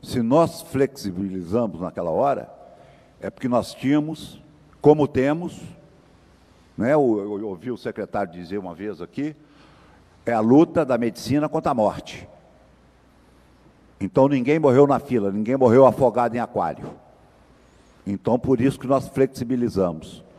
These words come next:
Nós demos uma oportunidade. Nós, nós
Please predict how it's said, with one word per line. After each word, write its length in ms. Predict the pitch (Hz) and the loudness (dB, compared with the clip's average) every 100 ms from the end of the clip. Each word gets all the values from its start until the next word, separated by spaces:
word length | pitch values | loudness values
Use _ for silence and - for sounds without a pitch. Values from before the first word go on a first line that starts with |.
| - - | -20 -8
Nós 260 | 117 127 110 | 2 2 4
demos 260 | 135 147 120 | 2 0 6
uma 120 | 147 | 6
oportunidade. 1300 | 147 160 139 - 170 160 - 113 113 90 - 87 - - _ _ _ _ _ _ _ _ _ _ _ _ _ _ _ _ | 6 2 0 2 2 2 0 0 0 -4 -8 -10 -10 -18 _ _ _ _ _ _ _ _ _ _ _ _ _ _ _ _
Nós, 240 | - 104 104 117 - | -2 0 2 -2 -2
nós 340 | 113 107 - | 0 0 -2